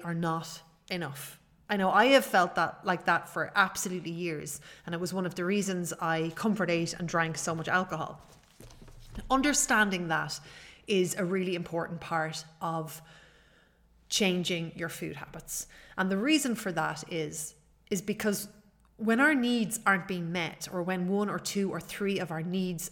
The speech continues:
aren't being met, we go to our unhealthy habit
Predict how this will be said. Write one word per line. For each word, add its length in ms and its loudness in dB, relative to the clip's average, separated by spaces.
aren't 380 0
being 300 -2
met, 420 -6
we 560 2
go 560 4
to 260 0
our 240 0
unhealthy 540 -2
habit 520 -2